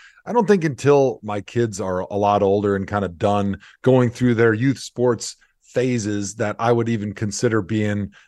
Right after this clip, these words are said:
uh, in the N F L or college, just because it becomes your life. It becomes your identity, which is great. I mean, it was my identity when I was playing, but there really is not a lot of room in your day for anything else when you are playing, coaching, or in the front office in college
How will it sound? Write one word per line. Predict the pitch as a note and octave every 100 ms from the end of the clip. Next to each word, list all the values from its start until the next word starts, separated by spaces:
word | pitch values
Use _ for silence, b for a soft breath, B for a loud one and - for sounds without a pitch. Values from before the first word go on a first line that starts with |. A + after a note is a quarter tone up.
| -
uh, | G2+ G2
in | D3
the | C3
N | B2
F | A#2 A#2+
L | A2 G#2+
or | A#2+ A2+
college, | - G2+ G#2+ G#2+
just | G3 -
because | F3 E3+
it | D3
becomes | C#3 D3 D3
your | B2 A#2
life. | G#2 F#2+ -
It | G2
becomes | A2 A#2 A2+
your | A2 G#2
identity, | F#2 G#2 G#2 G#2+ G#2+ B B -
which | G3+
is | G#3+ D3
great. | D3+ F3+ F2
I | G#2+
mean, | B2
it | C3
was | B2+
my | B2+ B2+
identity | A#2+ B2+ A#2+ A#2+
when | A2+
I | A2
was | A2+ G#2
playing, | - A#2 A#2+ A#2+
but | G2+ - b b
there | B2 C#3+
really | C#3+ E3 D#3
is |
not | B2+ C#3 B2
a |
lot | A#2+ A2
of |
room | G#2 B2+ C#3+ D3+ D#3+ D#3+
in | B2+ A#2
your | G#2+
day | G2+ G2+ A#2+ C#3
for | A#2
anything | A2 A2 A2
else | G2 A2 C3+ - -
when | A2 A#2
you | A2+ G#2+
are | A2+
playing, | A2+ - A#2 A2+ A#2 A2 B B _ -
coaching, | B2 C3 - B2+ B2+ A2 A#2+
or | C#3 C3+
in | A#2+
the |
front | - A#2+ A2
office | A2 G#2+ A2+ - B B -
in | A2+
college | A2 A2 A2 G#2 -